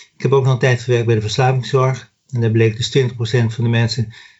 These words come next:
van de volwassenen die er kwam, ook, eh, A D H D te hebben, zonder dat ze het meestal wisten. Dus dat was ook wel een soort eye-opener in die tijd, in de negentiger jaren. En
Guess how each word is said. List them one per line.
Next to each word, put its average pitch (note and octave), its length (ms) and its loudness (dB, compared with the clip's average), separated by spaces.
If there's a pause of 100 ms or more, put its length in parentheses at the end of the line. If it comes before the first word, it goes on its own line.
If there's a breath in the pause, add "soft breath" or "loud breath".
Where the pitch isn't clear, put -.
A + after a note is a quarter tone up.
van B2+ 140 0
de A#2 60 4
volwassenen B2 480 2
die A2+ 140 2
er A2+ 80 2
kwam, A2 400 0 (540)
ook, B2 240 -2
eh, A#2 300 0
A A#2+ 80 2
D - 20 0
H A#2 300 4
D B2 40 -2
te C3+ 60 0
hebben, B2+ 220 4
zonder B2+ 260 4
dat A2+ 100 0
ze - 60 -6
het A#2+ 100 -2
meestal A#2 280 0
wisten. C3 440 0 (100)
Dus B2 100 -6
dat A#2+ 120 2
was B2 120 2
ook B2 140 0
wel B2+ 120 2
een B2 80 2
soort B2+ 220 0
eye-opener C3 600 2
in B2 120 0
die A#2+ 100 0
tijd, C3 460 -2 (420)
in B2+ 180 2
de A#2+ 80 -2
negentiger A#2+ 440 -2
jaren. A#2+ 460 0 (1040 loud breath)
En C#3 320 -2